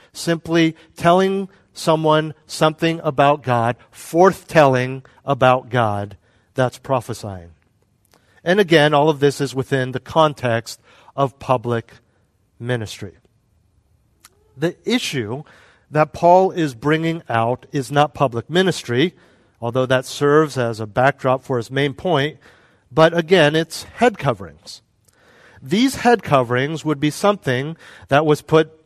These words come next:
on the head and was familiar in ancient Corinth, and we actually believe that it was localized to that area.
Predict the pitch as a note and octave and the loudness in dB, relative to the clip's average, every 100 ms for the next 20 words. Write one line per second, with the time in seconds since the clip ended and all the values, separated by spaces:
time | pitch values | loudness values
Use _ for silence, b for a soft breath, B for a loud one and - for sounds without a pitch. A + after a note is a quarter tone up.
0 | _ C3 C#3+ F3+ A#2+ A#2+ D#3 - _ _ | _ -4 2 2 2 -2 -2 -8 _ _
1 | _ _ _ _ - D#3 D#3+ D#3 - E3 | _ _ _ _ -2 0 2 0 0 0
2 | F3 G3+ C#3+ C#3 D3+ D3+ - D3 D#3 - | 2 2 4 0 0 -4 -4 -4 -4 -4
3 | D3+ D3 - A3+ E3 A#2+ D#3+ - b b | -6 -6 -4 0 2 0 -8 -16 b b
4 | b E3+ F3+ F3 F#3+ G#3+ - G3+ E3 D3 | b 4 4 4 2 2 0 0 2 0
5 | C#3+ D3 D3 D3 D3+ D#3 C#3 D3 F#3 - | 0 0 2 2 4 2 2 4 2 2
6 | C3 A#2+ C3 C#3 - - - F3+ D3+ C3+ | 0 2 2 0 -8 -10 -2 0 0 2
7 | C3 C#3+ - E3+ F3+ A#2+ | 2 2 0 2 4 2